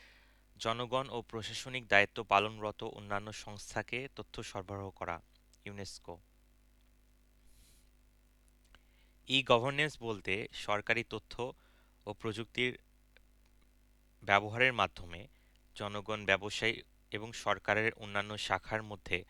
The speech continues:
যোগাযোগের সক্ষমতাকে বোঝায় বিশ্বব্যাংক। রাষ্ট্রের তিনটি স্তম্ভ হলো আইন বিভাগ,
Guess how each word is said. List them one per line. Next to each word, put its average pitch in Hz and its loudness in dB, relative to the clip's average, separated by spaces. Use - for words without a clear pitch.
যোগাযোগের 113 2
সক্ষমতাকে 110 -4
বোঝায় 95 -6
বিশ্বব্যাংক। 90 -10
রাষ্ট্রের 120 6
তিনটি 123 -2
স্তম্ভ 117 -4
হলো 101 -2
আইন 110 6
বিভাগ, 113 2